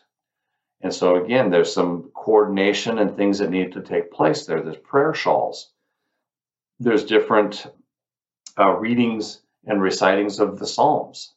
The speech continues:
that takes place. So there's a number of different things as you're working through them, and it depends on if they're very traditional, Orthodox Jew,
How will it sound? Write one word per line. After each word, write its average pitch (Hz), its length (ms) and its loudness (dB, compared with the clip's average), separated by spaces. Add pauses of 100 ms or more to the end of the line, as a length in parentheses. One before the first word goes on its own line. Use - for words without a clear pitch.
(720)
that 90 220 0
takes - 240 -2
place. - 580 -6 (280)
So 104 560 2 (600)
there's 107 200 -2
a 107 60 0
number 151 340 2
of 147 80 0
different 143 360 0
things 131 420 0
as 107 220 2
you're 117 160 -4
working 113 400 0
through 98 300 -4
them, 90 340 -4 (240)
and 101 160 0
it 101 80 -4
depends 107 420 -2
on 101 140 2
if 101 180 0
they're 101 140 2
very 98 280 0
traditional, - 800 -4 (320)
Orthodox 107 680 2
Jew, 135 380 -6